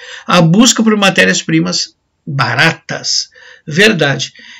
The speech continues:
Então, se todas essas são verdadeiras, a alternativa que satisfaz a questão D é D de, a questão dez, a décima questão é a letra D de dado.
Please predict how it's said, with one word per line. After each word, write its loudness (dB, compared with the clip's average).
Então, -2
se 2
todas 2
essas 0
são -2
verdadeiras, 0
a -2
alternativa 2
que -8
satisfaz -2
a -6
questão -2
D -2
é 2
D 2
de, 0
a -2
questão -2
dez, 0
a -6
décima 2
questão -4
é -2
a 0
letra -2
D -2
de -6
dado. -16